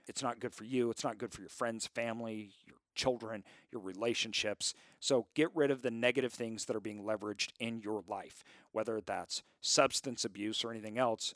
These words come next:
and then create that good foundation you can grow off of it. So I know it wasn't specifically about self-storage, uh, but it is. And it's really important to understand, um, it,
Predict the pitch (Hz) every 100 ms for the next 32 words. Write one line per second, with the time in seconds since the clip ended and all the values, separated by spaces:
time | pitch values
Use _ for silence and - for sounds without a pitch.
0 | - 120 117 110 135 127 - 113 117 110
1 | 113 110 110 - 135 139 135 147 175 -
2 | - 85 76 _ _ _ - 117 104 -
3 | - - 156 160 180 165 170 139 - -
4 | - - - - 165 180 - 170 170 -
5 | 135 127 131 - 110 - - 127 120 -
6 | _ - 113 110 107 101 104 - 143 117
7 | - - - 123 135 - - - - -
8 | _ - 139 117 120 - 131 147 143 131
9 | - 135 113 104 104 - - 135 123 120
10 | 135 - 117 107 101 - _ _ _ -
11 | 110 104 95 92 - 143 113